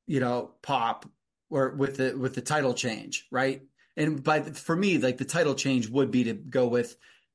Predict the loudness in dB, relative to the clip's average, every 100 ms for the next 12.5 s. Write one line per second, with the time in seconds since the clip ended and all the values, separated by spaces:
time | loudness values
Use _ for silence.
0 | _ -4 -2 -4 -6 -6 0 0 2 0
1 | 0 0 0 0 -2 -2 -2 -2 -2 -4
2 | -6 _ _ _ _ -4 -4 -4 -8 -12
3 | _ -6 -2 0 2 2 2 2 2 2
4 | 2 2 2 0 -2 -4 -2 0 2 2
5 | 0 -4 -6 -4 -4 -2 0 2 0 0
6 | 0 0 -2 -4 -2 0 0 0 -2 -4
7 | -6 -8 -8 -10 -6 -8 -8 -20 -20 _
8 | -2 2 4 2 0 0 -2 -4 -2 -2
9 | 0 -2 -2 -2 -4 -8 -8 -6 -4 -6
10 | -2 0 2 0 0 -4 -4 -2 -2 0
11 | 0 2 0 2 2 2 0 0 0 2
12 | 0 0 0 0 -4